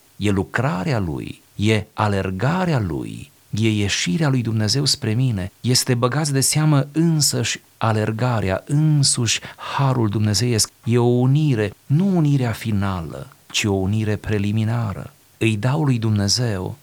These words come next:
ceva ce n-are nicio valoare pentru Dumnezeu, asceza mea, osteniala mea, fiindcă n-am făcut nimic ce să-i pot da.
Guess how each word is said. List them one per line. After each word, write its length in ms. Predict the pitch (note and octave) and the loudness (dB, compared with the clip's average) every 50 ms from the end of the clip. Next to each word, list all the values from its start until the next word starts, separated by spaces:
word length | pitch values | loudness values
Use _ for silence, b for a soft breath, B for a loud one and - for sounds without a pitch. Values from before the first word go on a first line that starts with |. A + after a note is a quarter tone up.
| _ _ _ | _ _ _
ceva 360 | - - - A#2+ G#2 C3 C3 | -2 0 0 2 2 2 0
ce 140 | C3 - C#3+ | 0 2 2
n-are 240 | C#3 C#3 C#3+ D3 D3 | 4 4 4 4 4
nicio 280 | D3+ F3 F#3 - - F3+ | 4 2 2 2 0 0
valoare 560 | D3+ D#3 E3 D#3+ D3+ D3+ F3+ G3 F#3 C#3+ A#2 | 2 2 2 2 2 2 0 0 0 0 0
pentru 260 | - A2+ A2 G#2 A2 | 0 0 0 0 0
Dumnezeu, 500 | G2+ G2 G#2 G#2 G2+ G2 F#2 G#2 G2+ G2+ | 0 0 0 0 0 0 0 2 0 0
asceza 580 | G2+ G2+ G2+ - - - G#2+ G#2 G#2+ G#2 G#2 G#2 | 0 0 -2 -2 -2 0 0 0 0 0 0 -2
mea, 180 | G#2+ G#2+ G#2 G2+ | -2 -2 -2 -2
osteniala 640 | G2+ - - - A#2+ G#2+ G2+ G#2+ A2 A2 G#2+ G#2 | -2 -2 0 0 0 0 0 0 0 -2 -2 -2
mea, 220 | G#2 G#2+ G#2+ G#2+ _ _ | -2 -2 -4 -6 _ _
fiindcă 480 | - - C3+ C3+ C3+ C3+ B2 - B2+ A2+ B B B B | -6 0 2 4 4 4 2 2 0 -2 B B B B
n-am 440 | A#2+ A#2+ B2 C3+ D3 D#3 E3+ E3 D#3 | 0 2 2 2 2 2 2 0 0
făcut 420 | C#3 - B2+ A#2 - B2 A#2+ G#2+ | 0 -2 -4 -6 -4 -4 -4 -2
nimic 640 | A#2+ A2+ A2 A2 G2+ F#2+ F2 E2 - _ - - - _ _ _ _ _ - | -2 0 0 0 0 0 -2 -4 -6 _ -20 -20 -20 _ _ _ _ _ -10
ce 160 | - - F#2 | -6 -4 -2
să-i 220 | F2 - F2 F2+ | -2 -2 -2 -4
pot 260 | F2 - E2 D#2+ - | -6 -6 -8 -10 -8
da. 300 | - E2+ - - - A#2+ | -10 -10 -10 -10 -12 -12